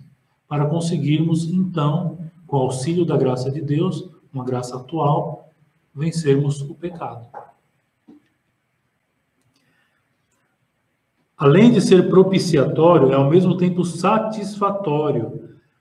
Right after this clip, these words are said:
neste sentido que remite infalivelmente aos pecadores arrependidos uma parte, ao menos, da pena temporal devida ao pecado, em proporção das disposições mais ou menos perfeitas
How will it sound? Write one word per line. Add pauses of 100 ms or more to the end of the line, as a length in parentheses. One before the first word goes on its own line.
(400)
neste
sentido
que
remite
infalivelmente
aos
pecadores
arrependidos (520)
uma
parte,
ao
menos, (440)
da
pena
temporal
devida
ao
pecado, (1200)
em
proporção
das
disposições
mais
ou
menos
perfeitas